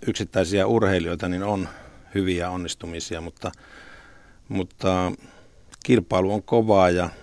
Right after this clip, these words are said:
vaikkapa nyt katsotaan uimareita, niin siellä tehtiin kolme Suomen ennätystä ja nekään ei sitten finaaliin riittäneet. Että kun lähdetään yksittäisien urheilijoiden suorituksia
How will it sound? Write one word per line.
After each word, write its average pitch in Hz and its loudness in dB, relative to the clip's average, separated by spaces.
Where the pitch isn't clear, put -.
vaikkapa 98 0
nyt 113 -2
katsotaan 104 0
uimareita, 101 4
niin 92 -2
siellä 92 -2
tehtiin 92 -4
kolme 95 0
Suomen 92 -4
ennätystä 92 -4
ja 87 -4
nekään 92 -4
ei 90 -6
sitten 95 -10
finaaliin 82 -4
riittäneet. 87 -6
Että 95 0
kun 107 0
lähdetään 110 6
yksittäisien 101 2
urheilijoiden 95 4
suorituksia 90 0